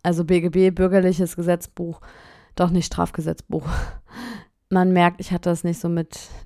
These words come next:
den Jurakursen im Studium. Aber zurück zum Gesetzestext. Es heißt im B G B wörtlich, „Kinder haben ein Recht auf gewaltfreie Erziehung. Körperliche Bestrafungen, seelische Verletzungen und andere entwürdigende Maßnahmen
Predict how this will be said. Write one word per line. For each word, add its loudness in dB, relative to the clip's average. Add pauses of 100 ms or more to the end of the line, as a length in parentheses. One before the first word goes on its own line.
den 2
Jurakursen -2
im -2
Studium. -2 (1200)
Aber 2
zurück -2
zum -2
Gesetzestext. -8
Es -8
heißt -2
im -4 (120)
B -2
G 4
B -2 (140)
wörtlich, -4 (520)
„Kinder 4
haben 2
ein 0
Recht 0
auf 2
gewaltfreie 2
Erziehung. -6 (400)
Körperliche -2
Bestrafungen, 0
seelische 2
Verletzungen 0
und -6
andere 0
entwürdigende 0
Maßnahmen -2